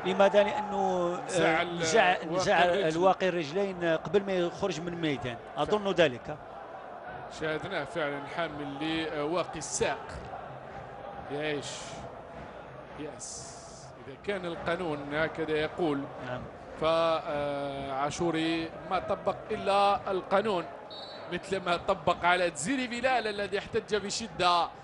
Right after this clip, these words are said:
Speaker 2: ويتابع من على المدرجات ما تبقى من أطوار هذه المباراة، مباراة الجولة الخامسة من المحترف الأول الافتتاحية.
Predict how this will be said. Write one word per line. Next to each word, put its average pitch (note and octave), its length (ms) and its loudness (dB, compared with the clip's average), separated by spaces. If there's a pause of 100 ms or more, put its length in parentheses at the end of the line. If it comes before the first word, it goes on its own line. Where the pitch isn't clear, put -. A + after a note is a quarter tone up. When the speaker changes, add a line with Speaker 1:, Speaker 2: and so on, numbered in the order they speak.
(340)
Speaker 2:
ويتابع G#3 760 6
من G3 200 0
على A#3 220 6
المدرجات A3 840 2
ما G3 80 0
تبقى G3+ 460 0
من G3 120 -4
أطوار G#3 480 4
هذه A3+ 340 2
المباراة، A#3+ 560 4 (160)
مباراة A#3 420 4
الجولة G#3+ 420 4
الخامسة G#3 500 -2
من G3+ 160 -6
المحترف G3+ 560 -2
الأول F#3+ 360 2
الافتتاحية. F#3 960 0